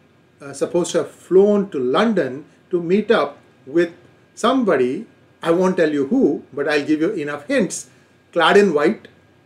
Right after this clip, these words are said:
Father also is clad in white, from the deep south. Pompous, arrogant, hubris. You know who it is.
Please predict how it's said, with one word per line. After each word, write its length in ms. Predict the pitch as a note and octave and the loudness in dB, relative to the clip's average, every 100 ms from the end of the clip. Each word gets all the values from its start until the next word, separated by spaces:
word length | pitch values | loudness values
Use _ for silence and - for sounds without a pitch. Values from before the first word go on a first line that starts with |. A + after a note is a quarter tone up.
| _ _ _ | _ _ _
Father 320 | D3+ E3 G3+ | -4 2 4
also 260 | G3 F#3+ G#3 | 6 4 6
is 280 | F3+ E3 - _ | 4 2 -12 _
clad 260 | - C#3+ D#3+ | -8 -2 2
in 180 | E3 C#3 | 2 0
white, 300 | C3 C#3+ - _ _ _ | -6 -6 -8 _ _ _
from 140 | F3+ | 0
the 100 | A3 | 2
deep 400 | D#3+ A2+ F#3 E3 | 2 0 -4 -4
south. 420 | - D3+ C3 G#3+ - _ _ _ _ _ _ _ _ _ _ | -10 -10 -8 -10 -12 _ _ _ _ _ _ _ _ _ _
Pompous, 640 | D3+ D#3 F#3 A3+ A3+ - - _ _ - | -12 -10 4 4 4 -8 -14 _ _ -8
arrogant, 480 | C#3+ E3 F#3 D4 - _ _ _ _ _ _ | 0 2 4 2 -2 _ _ _ _ _ _
hubris. 680 | F3+ G#3 G3 D4 C#4 - - _ _ _ _ _ | 2 4 6 2 2 -10 -16 _ _ _ _ _
You 120 | G#3 | 0
know 160 | A3+ A3+ | 4 4
who 120 | F3+ | 4
it 120 | D#3 | 2
is. 240 | B2+ D3+ | 0 -4